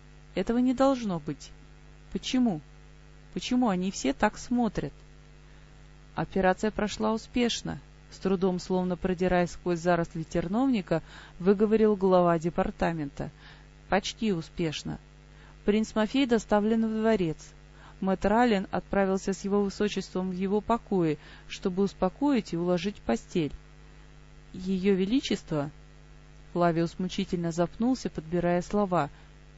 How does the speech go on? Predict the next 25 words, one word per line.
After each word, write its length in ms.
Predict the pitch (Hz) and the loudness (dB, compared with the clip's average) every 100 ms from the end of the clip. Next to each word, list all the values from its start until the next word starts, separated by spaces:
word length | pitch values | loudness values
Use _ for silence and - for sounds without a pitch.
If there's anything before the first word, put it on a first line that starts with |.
| - - | -20 -16
«её 420 | 180 175 175 220 | -8 -6 0 0
там 340 | 233 240 233 | 2 2 2
не 140 | 226 170 | 2 0
было». 320 | 156 139 - - - - - - - - - - - - - - - - - - - - - - - | -4 -8 -12 -16 -20 -20 -20 -18 -18 -18 -20 -20 -20 -20 -20 -20 -20 -20 -20 -20 -20 -20 -20 -16 -4
«Почему? 520 | 208 - 285 262 170 - - - | -2 2 4 4 2 -4 -10 -2
Почему 380 | 233 330 311 | 2 6 6
Мафей 420 | 214 196 - 214 185 | 6 4 2 0 2
был, 400 | 147 214 330 - | 2 2 2 4
а 120 | 180 | 2
Киры 440 | 175 - 233 269 277 | 2 0 2 4 4
не 260 | 269 247 | 4 2
было? 300 | 160 156 156 - - - - - | 0 -4 -8 -14 -20 -20 -20 -6
По 100 | 208 | -2
какому 460 | 277 302 370 311 233 | 0 2 4 6 4
принципу 540 | 269 269 247 - - | 4 4 2 -2 -6
Горбатый 640 | 160 170 160 170 254 277 175 | -2 -2 0 2 2 0 -2
сортировал 640 | 165 - 180 170 170 185 | -4 0 0 2 4 4
заложников? 720 | 185 240 247 170 147 151 - - - - - - - - | 4 2 2 0 -4 -8 -10 -14 -20 -20 -20 -20 -20 -4
Почему 400 | 208 - 233 330 | -4 2 4 6
одних 480 | 330 175 185 185 - | 4 4 0 0 -2
намеревались 600 | 190 185 180 170 202 240 | -2 0 2 4 2 0
переправить, 720 | - 262 - 180 175 185 220 | 0 -2 0 2 2 2 -2
а 140 | - | -6
других 540 | 170 170 151 170 208 - | -4 -4 -4 -2 -2 0
нет?» 340 | 269 254 165 | 2 2 0